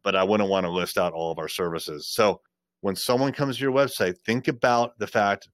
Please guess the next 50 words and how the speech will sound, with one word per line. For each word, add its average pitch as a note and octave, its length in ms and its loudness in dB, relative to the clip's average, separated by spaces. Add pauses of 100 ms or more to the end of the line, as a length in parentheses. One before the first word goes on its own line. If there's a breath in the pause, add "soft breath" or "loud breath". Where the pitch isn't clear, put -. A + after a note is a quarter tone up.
(100)
that F#2 260 0 (160)
it - 180 -10
took - 280 -10
you C3+ 200 0
a A#2+ 140 -2
long B2+ 600 0
time C3+ 640 -2
and G2+ 100 -6
a G2 40 -2
lot G#2 300 2
of G#2+ 120 -4
work A2 300 0
and G#2+ 180 -4
effort, G2+ 400 -4 (1080)
probably A2+ 400 2
money B2+ 680 0 (120)
in G2 100 -6
the G2 80 -4
form G2+ 240 -6
of F2+ 160 -8
ads G2+ 420 0
or G2 140 -12
S F#2+ 200 -2
C G2+ 240 -4
O G2 200 4
or F2 100 -4
social G2 400 -6
media, G2 220 -6
to F2+ 240 -16
get A2+ 220 -2
them A2+ 180 -6
to - 180 -12
your F2+ 160 -2
website. F#2+ 540 -2
You A2 180 -2
want A#2+ 520 -2
to B2 260 0
make G2+ 380 -2
a F#2+ 100 -6
great G2 420 -4
first F#2 300 -8
impression, C3+ 680 -2
and F#2+ 140 0
then G2 80 0
you F#2+ 100 -2
want F2 140 -4
to F2 60 -12
keep C3+ 260 -6
them F#2 140 -4
there. D#2+ 260 -4